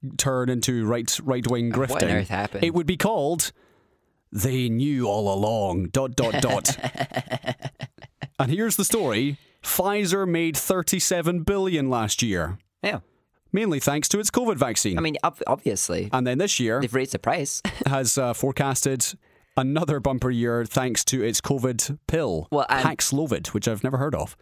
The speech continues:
Speaker 2: And they're raising the price of the vaccine.
Speaker 1: They are indeed, yes. So this is another example of, as you talked about there, big corporations cashing in on a crisis.
Speaker 2: Yeah, and, like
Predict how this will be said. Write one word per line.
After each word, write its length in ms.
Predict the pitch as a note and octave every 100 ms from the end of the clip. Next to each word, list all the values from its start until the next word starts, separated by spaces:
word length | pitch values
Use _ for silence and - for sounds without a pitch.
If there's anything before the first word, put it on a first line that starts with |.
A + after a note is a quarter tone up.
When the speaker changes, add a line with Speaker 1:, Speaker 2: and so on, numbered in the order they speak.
| -
Speaker 2:
And 180 | C3 B2
they're 140 | A#2+
raising 380 | A2 G2+ G2 F#2
the 80 | F#2+
price 360 | - F2 -
of 200 | - F#2+
the 80 | -
vaccine. 400 | F2 D2+ - - -
Speaker 1:
They 260 | C#3+ F3+
are 220 | E3+ D3+ C3
indeed, 340 | A2 A2+ F#2+
yes. 180 | B2+ A#2
So 240 | D#3 D3+
this 440 | G#2 F3+ F#3 - -
is 400 | D3 C#3 A#2+ -
another 420 | C#3 D3+ D3 C#3
example 640 | B2+ C3+ B2+ A#2 B2+ A#2+
of, 500 | A#2 A#2 A2 - - -
as 220 | C#3+ B2
you 80 | A#2
talked 200 | A2+ G#2+
about 140 | A2
there, 140 | G#2+ G#2+
big 260 | G#3 G3
corporations 880 | - G3+ F3+ F#3 F#3+ - F3+ F3+ D#3 -
cashing 560 | - D3+ F3+ D#3+ E3+
in 180 | D#3+ E3
on 80 | D#3+
a 100 | D3+
crisis. 760 | - B2 A2+ B2 C#3+ - A2+ -
Speaker 2:
Yeah, 140 | D3 B2 - -
and, 80 | D#3
like 160 | D#3+